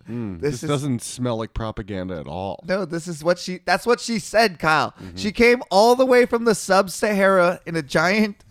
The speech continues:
Speaker 2: fucking caravan. And actually, it's probably not from the sub-Sahara. That was, like, in the Pacific Ocean. It was, like, a fucking insurmountable obstacle. They're
Speaker 1: Mm.
Speaker 2: probably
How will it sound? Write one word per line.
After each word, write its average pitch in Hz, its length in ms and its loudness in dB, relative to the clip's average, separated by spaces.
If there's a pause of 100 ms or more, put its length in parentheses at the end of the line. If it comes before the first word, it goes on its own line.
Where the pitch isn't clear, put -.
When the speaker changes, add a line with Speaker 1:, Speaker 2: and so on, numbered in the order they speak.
Speaker 2:
fucking 185 420 -4
caravan. 139 800 -2 (500)
And 156 280 -2 (320)
actually, 175 300 -2
it's - 220 -8
probably 151 360 0
not 120 240 -4
from 113 80 -12
the 110 80 -6
sub-Sahara. 101 560 -6
That 113 140 -6
was, 120 140 -8
like, 123 140 -6
in 117 160 -12 (140)
the 113 100 -12
Pacific 110 460 -6
Ocean. 98 400 -10
It 78 80 -12
was, 104 140 -14
like, 110 120 -10
a 110 60 -12
fucking 113 320 -12
insurmountable 101 880 -12 (120)
obstacle. 92 560 -16
They're 123 140 -6
Speaker 1:
Mm. - 40 -16
Speaker 2:
probably 120 600 -4